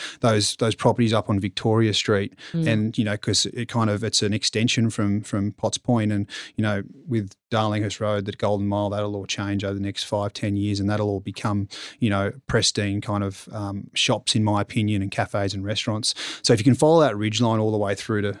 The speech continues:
Speaker 1: through to Surrey Hills, and you've got, you know, St Margaret's, which, which is a really good development site, and you've got Woolworths underneath that,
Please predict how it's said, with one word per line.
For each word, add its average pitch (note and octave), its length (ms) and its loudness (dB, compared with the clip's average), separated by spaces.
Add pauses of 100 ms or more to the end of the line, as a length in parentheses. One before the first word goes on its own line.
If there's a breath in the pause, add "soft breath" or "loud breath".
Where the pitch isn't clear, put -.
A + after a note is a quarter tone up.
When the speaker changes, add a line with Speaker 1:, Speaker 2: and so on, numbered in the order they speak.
(120)
Speaker 1:
through A2 260 2
to G2 100 0
Surrey G#2 380 2
Hills, A2 340 2
and G2+ 100 2
you've G2+ 120 0
got, G2 280 0
you A2+ 80 -2
know, G#2+ 320 -2
St A2 220 0
Margaret's, G#2+ 480 -2
which, - 260 -2 (360 loud breath)
which G#2 180 0
is G2+ 80 0
a G#2 40 2
really A2 260 4
good G2+ 120 0
development G#2 460 0
site, G#2 300 2
and G2+ 100 0
you've G2+ 80 -2
got - 220 -2
Woolworths A2+ 500 4
underneath G#2 420 0
that, G2+ 280 -2